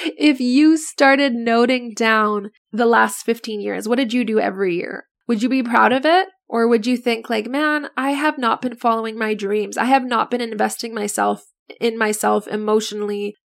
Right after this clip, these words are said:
physically, financially, you know, time-wise."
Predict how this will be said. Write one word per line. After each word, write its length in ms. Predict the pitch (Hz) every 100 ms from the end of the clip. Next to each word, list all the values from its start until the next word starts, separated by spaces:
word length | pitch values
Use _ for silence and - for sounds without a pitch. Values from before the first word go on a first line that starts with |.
| -
physically, 880 | 240 226 220 214 220 208 202 202 - _ _ _
financially, 1160 | - 233 226 226 220 220 226 214 208 208 214 214 _ -
you 140 | 233
know, 220 | 220 214
time-wise." 920 | 208 - 233 220 208 208 214 214 -